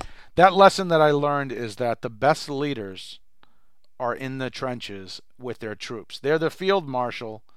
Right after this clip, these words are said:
not the staff officer. They're the person who's leading from the front.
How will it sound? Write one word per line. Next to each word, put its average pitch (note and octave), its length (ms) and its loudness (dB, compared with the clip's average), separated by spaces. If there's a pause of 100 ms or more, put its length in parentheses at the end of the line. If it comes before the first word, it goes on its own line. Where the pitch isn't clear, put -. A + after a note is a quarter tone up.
(440)
not B2+ 180 -2
the C#3+ 100 -6
staff C3+ 380 0
officer. G2 400 -10
They're A#2+ 180 -4
the C#3 100 -6
person C#3 500 -6
who's A#2 340 -8
leading D#3+ 280 -2
from D#3 200 -6
the D3 80 -6
front. C#3+ 400 -2